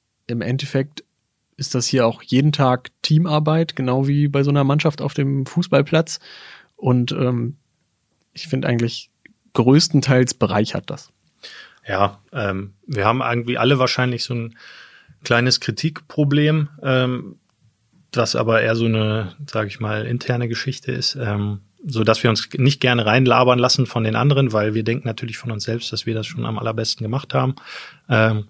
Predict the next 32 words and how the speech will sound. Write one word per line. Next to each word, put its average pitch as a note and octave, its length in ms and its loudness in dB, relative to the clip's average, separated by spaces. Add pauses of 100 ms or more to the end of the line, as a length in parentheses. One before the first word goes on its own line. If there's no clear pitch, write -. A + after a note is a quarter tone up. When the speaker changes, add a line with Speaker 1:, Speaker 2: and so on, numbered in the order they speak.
(100)
Speaker 2:
aber G#2 300 2
wie G#2 60 -2
du G2+ 100 -2
sagst, G2+ 360 -6
manchmal F#2+ 300 -8
hilft's - 320 -6
gar A2+ 240 -2
nicht A#2 380 -8 (320)
wenig, C#3 640 4
wenn A2+ 160 -6
noch G#2+ 120 -6
mal G#2+ 100 -4
jemand A2 260 -2
mit A2+ 140 -8
unverstelltem G#2+ 580 -4
Blick G2+ 200 -10
drauf G#2 200 -8
schlei-, A2+ 300 -8 (100)
äh, G#2+ 200 -2
drauf A2 220 -4
schaut. D3 240 -2 (320)
Aber F3+ 260 4
wie C#3 80 4
gesagt, C3 320 0
dann A2+ 160 -6
brauche A2+ 180 -2
ich A#2 100 -10
auch A2+ 100 -12
gute A#2+ 200 -6
Argumente, A2+ 460 -6
die G#2+ 120 -10
mir G#2+ 320 -8